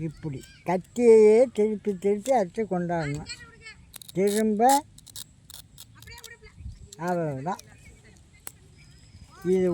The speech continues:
உருவம் தாமரைப்பூ. அதிலிருந்து தோரணம் நல்லா எட்டி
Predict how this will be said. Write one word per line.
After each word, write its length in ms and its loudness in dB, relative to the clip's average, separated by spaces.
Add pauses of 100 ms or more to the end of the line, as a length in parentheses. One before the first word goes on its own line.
(100)
உருவம் 440 2 (320)
தாமரைப்பூ. 640 0 (2250)
அதிலிருந்து 800 4 (460)
தோரணம் 600 0 (2000)
நல்லா 460 2 (200)
எட்டி 500 -4